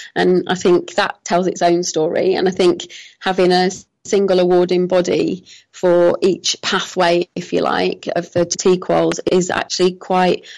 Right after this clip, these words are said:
damaging almost. You know, at the moment, there's different awarding bodies for pathways, and those awarding bodies look to each other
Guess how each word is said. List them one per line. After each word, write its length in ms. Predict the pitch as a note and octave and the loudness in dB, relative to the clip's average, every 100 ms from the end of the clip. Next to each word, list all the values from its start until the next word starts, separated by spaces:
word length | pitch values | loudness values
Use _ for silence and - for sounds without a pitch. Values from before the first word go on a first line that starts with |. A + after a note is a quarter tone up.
| - | -6
damaging 500 | G#3+ A#3+ A3+ G3 F3 | -2 0 0 2 2
almost. 520 | F3 E3+ F3 E3+ F3 - | 2 2 2 0 0 0
You 100 | F#3 | 0
know, 140 | E3+ - G3 | 0 0 0
at 100 | G#3+ | 0
the 60 | G3+ | 0
moment, 500 | G3+ G#3 G3 E3 - F3+ | 2 4 4 2 -2 -2
there's 200 | F#3+ F#3 | -2 -2
different 260 | G#3+ G#3+ | -2 -2
awarding 360 | - F#3 F3+ F#3 | -2 0 2 0
bodies 400 | F#3 F#3 F3 F3 | 0 0 -2 -4
for 140 | - | -8
pathways, 680 | F3 G3 - F3+ F3+ - F#3 | -6 -6 -4 0 2 2 -2
and 340 | - F#3 F#3 F#3 - | 0 2 0 -2 -10
those 220 | - G#3 G#3 | 0 2 4
awarding 340 | G3 F#3 F#3+ | 2 4 4
bodies 300 | G3 G3 F#3 | 2 0 0
look 200 | G#3+ - | 0 -2
to 140 | - F3+ | -6 -2
each 280 | E3+ - | -2 -2
other 380 | E3 - G3 G#3 | -2 2 2 2